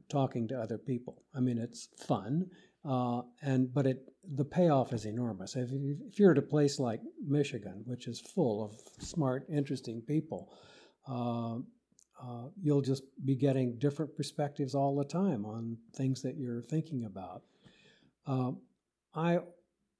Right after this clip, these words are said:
throughout my career, I would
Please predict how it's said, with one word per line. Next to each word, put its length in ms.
throughout 360
my 200
career, 640
I 220
would 280